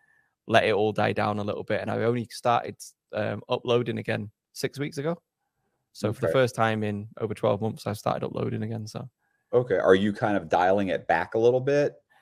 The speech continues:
Speaker 2: 'Cause, I mean,
Speaker 1: Yeah,
Speaker 2: you were
Speaker 1: I've
Speaker 2: actually, you were actually going to, like, you were going to the seminars and really doing, like, a, almost like an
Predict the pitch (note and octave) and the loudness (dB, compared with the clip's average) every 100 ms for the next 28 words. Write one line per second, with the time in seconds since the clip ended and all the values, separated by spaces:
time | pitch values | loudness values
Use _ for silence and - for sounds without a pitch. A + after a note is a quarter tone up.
0 | _ _ - - - _ A2+ G#3+ A3 G#3+ | _ _ -20 -20 -20 _ 8 10 12 10
1 | - - - - G#2+ C#3 G#3 E3 B2+ C3 | 10 6 2 -2 0 8 8 8 4 2
2 | G#2 D#2 B2 B2 B2 G#2 - - D3 C#3 | 2 2 4 4 4 0 -2 2 4 4
3 | A2+ G#2+ G2 - F3 A2 C3 A#2+ A2 G2 | 6 4 4 2 4 4 6 4 2 -2
4 | - D3 C#3 A#2 G#2+ G2 - A#2+ B2+ B2+ | -6 -4 -4 -2 -4 -4 -2 0 0 0
5 | B2 A#2+ A#2+ A#2+ A#2+ - E2+ F2+ F2 - | 2 4 6 4 2 -2 -6 -6 -8 -14
6 | _ G2+ B2+ F3 E3+ D3 A2+ B2 A#2 G#2+ | _ 0 4 10 10 8 4 4 4 2
7 | F#2+ F#2 F#2 - A2+ G2+ G2+ F#2+ | 0 2 2 4 2 2 -2 -4